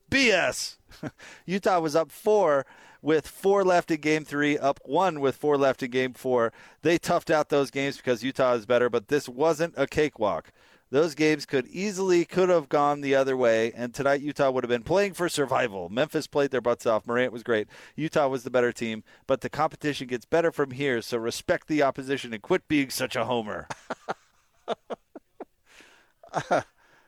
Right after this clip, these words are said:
Speaker 2: uh, well, I mean, that's, that was, uh, that was the part that he heard, and he picked out that one part as a point of contention.
Speaker 1: Did, did
Speaker 2: And
Speaker 1: you notice the, all the could-haves in there, though? Does that ever jump out to you? You know, like,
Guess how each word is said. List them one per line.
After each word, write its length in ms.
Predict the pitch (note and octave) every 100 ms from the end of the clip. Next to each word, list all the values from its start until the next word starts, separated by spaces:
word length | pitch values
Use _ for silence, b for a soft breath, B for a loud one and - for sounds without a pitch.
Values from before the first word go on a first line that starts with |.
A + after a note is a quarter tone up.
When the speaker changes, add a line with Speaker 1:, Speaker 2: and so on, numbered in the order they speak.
| b b
Speaker 2:
uh, 140 | E3+ F3 -
well, 300 | F#3+ A#3 D#4+
I 60 | A#3+
mean, 320 | E4 F4 D4 -
that's, 340 | D3+ G3 -
that 260 | C3+ E3+ D#3+
was, 320 | E3+ D#3 -
uh, 200 | B2 C#3+
that 200 | C3+ C#3+
was 180 | D#3 -
the 100 | D3+
part 320 | C#3 C#3 -
that 120 | D3
he 100 | D#3
heard, 500 | - G#2 F#2+ A#2 D#3+ _ _
and 120 | - C3+
he 60 |
picked 340 | A2 E3+ C3+ C#3+
out 220 | D3+ B2+
that 180 | A2+ A2
one 220 | A#2 A2+
part 320 | - G2+ A#2
as 180 | B2 B2+
a 60 |
point 320 | C3 - A2 A#2+
of 120 | A3+
contention. 580 | B2+ - G#3 G3+ G#2+ C#3
Speaker 1:
Did, 140 | G3 b b -
did 100 | F3
Speaker 2:
And 80 | G3+
Speaker 1:
you 80 |
notice 420 | A3 C#4 C4 G3+ -
the, 200 | C3 C3
all 220 | B2+ C#3+
the 80 | B2+
could-haves 520 | - C#3 C3 C3 -
in 120 | B2+
there, 240 | B2+ C3
though? 240 | B2+ C3 C3
Does 160 | C#3+
that 160 | G3+ A#3+
ever 320 | G#3 F3+ D#3+ B2
jump 240 | C#3+ C3
out 160 | C#3+ C3
to 100 | D3
you? 160 | D3 C#3+ _
You 120 | - C#3
know, 200 | C3+ C#3+
like, 280 | C3+ C3